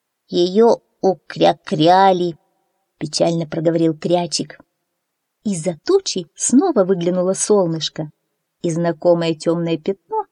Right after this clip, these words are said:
опять оказалось рядышком с утёнком.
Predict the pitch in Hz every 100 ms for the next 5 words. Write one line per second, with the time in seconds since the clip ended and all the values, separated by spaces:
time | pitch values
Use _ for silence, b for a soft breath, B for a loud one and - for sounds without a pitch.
0 | _ - 175 - 311 403 _ 214 151 175
1 | 180 240 240 - 196 208 - 208 - 220
2 | - 165 147 147 147